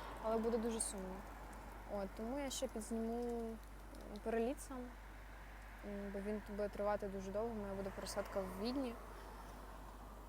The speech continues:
Завтра о п'ятій п'ятдесят я буду вставати. М,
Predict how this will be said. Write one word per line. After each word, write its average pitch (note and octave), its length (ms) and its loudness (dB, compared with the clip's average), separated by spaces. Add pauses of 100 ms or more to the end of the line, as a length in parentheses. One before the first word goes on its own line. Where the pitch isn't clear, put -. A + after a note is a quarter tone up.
(2250)
Завтра G#3+ 580 0
о G#3 380 4 (180)
п'ятій G#3 260 2
п'ятдесят G#3 400 -2
я G#3 60 0
буду G3 160 -2
вставати. B3+ 500 -2
М, - 80 -6